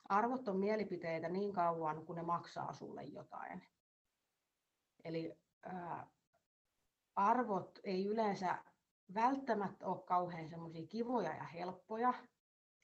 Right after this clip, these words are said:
vaan niistä joutuu yleensä pulittaa jonkun hinnan. Ja sit kun sä huomaat, että sä oot valmis maksaan tästä asiasta jotakin,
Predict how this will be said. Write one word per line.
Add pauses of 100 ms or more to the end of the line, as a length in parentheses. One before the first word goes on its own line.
(920)
vaan
niistä
joutuu
yleensä
pulittaa
jonkun
hinnan. (580)
Ja
sit
kun
sä
huomaat,
että
sä
oot
valmis
maksaan
tästä
asiasta
jotakin,